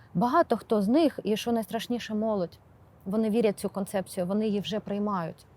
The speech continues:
коли ми кажемо, що, що вони, да, як вони уявляють реальність. Це перше, це щодо ідентичності, да, ідентифікації себе. Е, друге, їм кажуть, що Росія — це добре, що вона про вас піклується,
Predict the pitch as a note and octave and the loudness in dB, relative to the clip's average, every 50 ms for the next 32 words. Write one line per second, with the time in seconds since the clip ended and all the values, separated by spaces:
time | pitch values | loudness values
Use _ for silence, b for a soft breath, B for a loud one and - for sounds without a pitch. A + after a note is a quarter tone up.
0 | - - - F#3+ F#3 F#3 G3 F#3+ - A3 G3 F3+ E3 F#3 E3+ E3+ - - - G3 | -12 -6 -2 0 0 0 0 2 4 4 4 4 2 -2 -6 -6 -6 -4 -2 -2
1 | F3+ F3+ - - G#3 F3 E3+ E3+ E3 D#3+ F3 G#3 A3 G#3+ F3+ E3 - F3+ F3+ F3+ | -2 -2 -4 -2 -2 0 0 0 0 2 6 6 8 8 6 4 2 0 -2 0
2 | F3 F3 F3 F3+ F3+ F3 F3 F#3+ F3+ E3+ F3 - F#3+ F#3 F3 - C#2 - - - | 0 0 0 0 0 0 0 0 0 -2 -2 -2 -2 -2 -2 -4 -6 -8 -10 -14
3 | - - B B B B B B B B B B - - A3 - - G3+ F3 D#3+ | -16 -20 B B B B B B B B B B -4 -4 -2 2 2 2 2 2
4 | - E3+ D3+ - - G#3+ G#3 G3+ - - G3+ F#3 E3+ - - G3+ E3+ G3 G3+ F3 | 0 -4 -4 0 4 6 6 6 4 2 2 2 4 4 4 6 6 6 6 4
5 | G#3 F#3+ - - - C#3+ D3 - - E3 D#3+ E3+ F#3+ F#3+ F3 D#3+ F3 F#3 - - | 4 2 0 0 -4 -4 -4 -4 -2 -2 0 2 2 4 4 4 2 0 -2 -6
6 | F#3 - F3+ E3 D#3+ - - F3 F3+ - - - - F3 - - - B B B | -4 0 0 0 0 0 -2 -6 -4 -4 -4 -4 -4 -4 -6 -8 -10 B B B
7 | B B B B B B B B G3 G3+ G3 F#3 F3+ F#3 B3+ A#3+ G3+ G3+ F3 D#3+ | B B B B B B B B 0 2 4 6 6 6 6 6 4 4 2 0
8 | - - - - - - - - - - - - - F#3+ F3+ B3 D#4 D#4+ - A#3+ | -2 -4 -12 -20 -20 -20 -20 -20 -20 -20 -10 -6 -2 2 4 6 6 6 6 6
9 | G#3 F#3+ F#3+ E3 A3+ B3+ - - - - - - G#3+ G#3+ G#3 G3 G3+ A3 - - | 4 4 4 4 2 -2 -2 -4 -10 -10 -6 -4 -2 0 2 2 0 0 0 2
10 | C4 C4 B3+ A3+ - - G3 E3+ E3 D#3+ D3+ D#3 D#3+ A3+ C4+ - - - - - | 4 4 4 4 2 0 0 2 2 0 0 0 -2 -4 -4 -6 -12 -20 -20 -18
11 | - - - F#3+ F#3 G#3 A3 A#3 C4 B3 - G3+ G3+ A3+ A3+ - - A3 - - | -6 -2 0 0 2 2 2 2 2 2 2 2 4 2 2 2 0 -4 0 0
12 | F3+ F3 E3+ E3 F3+ - - - D4 | 0 2 2 2 0 0 0 -2 -2